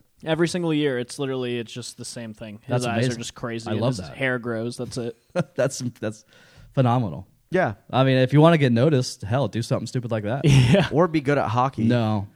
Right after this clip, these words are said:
Speaker 2: I would rather do something crazy
Speaker 3: He's pretty
Speaker 2: off the
Speaker 3: good at
Speaker 2: ice.
Speaker 3: hockey.
Speaker 2: He, he, he's,
Speaker 1: He's got
Speaker 2: he
Speaker 1: the
Speaker 2: scored a
Speaker 1: both.
Speaker 2: goal, so he's obviously, you know,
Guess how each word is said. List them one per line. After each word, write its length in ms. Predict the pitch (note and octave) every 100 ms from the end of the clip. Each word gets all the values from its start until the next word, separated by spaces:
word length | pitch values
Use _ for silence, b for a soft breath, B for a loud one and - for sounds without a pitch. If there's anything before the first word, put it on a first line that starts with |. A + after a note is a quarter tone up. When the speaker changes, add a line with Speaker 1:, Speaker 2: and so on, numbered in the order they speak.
| -
Speaker 2:
I 140 | C3
would 80 | C3
rather 220 | B2 A2
do 100 | A2
something 220 | G#2 G2+ G#2+
crazy 200 | G#2+ F#2+
Speaker 3:
He's 80 |
pretty 160 | G2 G3
Speaker 2:
off 40 |
the 60 | C3+
Speaker 3:
good 80 | D3
at 80 | F#2+
Speaker 2:
ice. 60 |
Speaker 3:
hockey. 480 | C3 A#2+ G#2+ G#2 G2 - _
Speaker 2:
He, 200 | C3+ C#3
he, 160 | A2+ A#2+
he's, 220 | A#2 B2
Speaker 1:
He's 160 | A2+ C#3
got 140 | C#3+
Speaker 2:
he 60 | A2
Speaker 1:
the 60 | A#2+
Speaker 2:
scored 160 | B2+
a 20 | B2
Speaker 1:
both. 80 |
Speaker 2:
goal, 240 | G#2+ E3 C#3+
so 120 | A#2
he's 120 | A2
obviously, 380 | A#2 A#2+ - G#2
you 80 | G#2+
know, 200 | F2